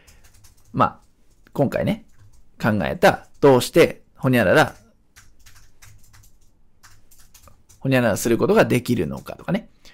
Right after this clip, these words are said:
こういうのを入れます。で、これ、例えば、この状態で、この真ん中ですね、中央ぞれっていうのを押すと中央に寄せることができます。この辺はワードとかを使ってればね、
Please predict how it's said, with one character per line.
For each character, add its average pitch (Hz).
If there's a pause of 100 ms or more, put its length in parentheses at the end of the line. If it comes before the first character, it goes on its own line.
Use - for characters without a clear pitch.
(140)
こ -
う -
い -
う -
の 123
を -
入 62
れ -
ま -
す。 - (360)
で、 -
こ 240
れ、 - (400)
例 247
え -
ば、 - (100)
こ 180
の -
状 208
態 202
で、 196
こ -
の 113
真 139
ん 190
中 196
で 131
す 131
ね、 160
中 190
央 202
ぞ 196
れ 151
っ -
て -
い -
う 104
の 78
を 76
押 -
す -
と 160
中 147
央 120
に 131
寄 117
せ 113
る 104
こ 127
と 160
が 123
で -
き -
ま -
す。 - (340)
こ 233
の 277
辺 247
は 185
ワ 240
ー -
ド 277
と 294
か 349
を -
使 -
っ 143
て 160
れ 151
ば -
ね、 139